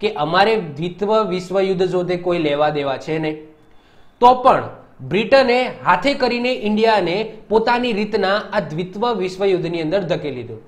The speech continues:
આ વસ્તુ તો ખોટી છે. સિમ્પલ વસ્તુ, ચલો બ્રિટનને પોતાની રીતના લડવું હોય તો લડે, એમાં ઇન્ડિયાનો શું વાંક? તમે ઇન્ડિયા ઉપર રાજ કરો છો, એનો મતલબ એવું કે ઇન્ડિયાને તમે દ્વિતીય વિશ્વયુદ્ધની અંદર ધકેલી દેશો.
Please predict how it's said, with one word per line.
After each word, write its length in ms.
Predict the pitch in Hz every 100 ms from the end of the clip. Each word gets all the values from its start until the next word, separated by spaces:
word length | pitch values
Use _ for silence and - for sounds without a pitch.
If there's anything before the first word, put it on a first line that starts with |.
| -
આ 100 | 180
વસ્તુ 240 | 180 180
તો 80 | 196
ખોટી 320 | 196 196 214
છે. 120 | 190 175 - - -
સિમ્પલ 320 | - 247 262
વસ્તુ, 260 | 226 214 220
ચલો 220 | 208 214
બ્રિટનને 600 | 151 156 196 254 254 247
પોતાની 440 | 254 220 208 233 240
રીતના 420 | 220 208 233 240
લડવું 460 | 202 151 180 226 220
હોય 120 | 220
તો 120 | 233
લડે, 340 | 226 240 226 226 - - - - 190
એમાં 180 | 220
ઇન્ડિયાનો 400 | 220 220 254 254
શું 180 | 254 262
વાંક? 320 | 214 202 - - - -
તમે 180 | 185 220
ઇન્ડિયા 300 | 160 180 226
ઉપર 260 | 240 226 233
રાજ 300 | 170 170 208 226
કરો 240 | 220 233
છો, 120 | 202
એનો 140 | 175 202
મતલબ 300 | 196 208 185
એવું 300 | 185 269 262
કે 80 | 247
ઇન્ડિયાને 500 | 180 190 220 220 226
તમે 260 | 214 208
દ્વિતીય 440 | 190 151 175 214 220
વિશ્વયુદ્ધની 680 | 180 - 202 208 185 196 202
અંદર 160 | 202
ધકેલી 460 | 175 160 156 202 208
દેશો. 420 | 180 175 170 -